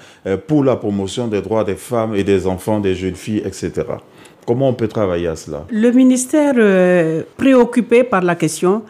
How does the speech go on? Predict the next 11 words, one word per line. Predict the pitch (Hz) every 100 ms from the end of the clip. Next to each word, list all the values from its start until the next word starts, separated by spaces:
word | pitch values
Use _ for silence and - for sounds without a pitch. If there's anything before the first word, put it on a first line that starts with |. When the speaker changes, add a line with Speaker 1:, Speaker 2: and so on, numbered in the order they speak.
| -
Speaker 2:
est | 185 185 175 170
mobilisé. | 165 196 185 185 175 156 143 - _ -
Mobilisé | 202 233 214 220 214 208 247 294 302 _ _ _ -
d'abord, | 165 196 190 220 233 214
euh, | 180 175 165 165 160 156 156 -
face | - - 277 277 - -
à | 185
la | 180
jeunesse | 165 180 196 190 -
féminine. | 175 165 165 165 233 - _ _ _ - _ _
Et | 190 190 190 180 180 180 185 170 -